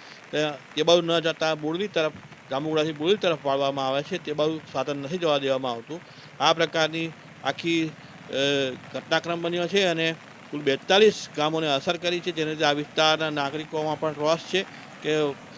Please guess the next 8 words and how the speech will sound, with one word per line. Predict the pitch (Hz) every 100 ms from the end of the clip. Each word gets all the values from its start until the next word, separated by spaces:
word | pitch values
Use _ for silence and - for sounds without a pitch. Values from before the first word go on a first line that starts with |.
| - -
જે | 135 147 143
તંત્ર | 160 175 170
છે | 165 175 165
સમયસર | 160 165 165 156
જો | 156
તાકીદ | - 139 143 175 165
રાખી | 143 135 165
હોત, | 165 170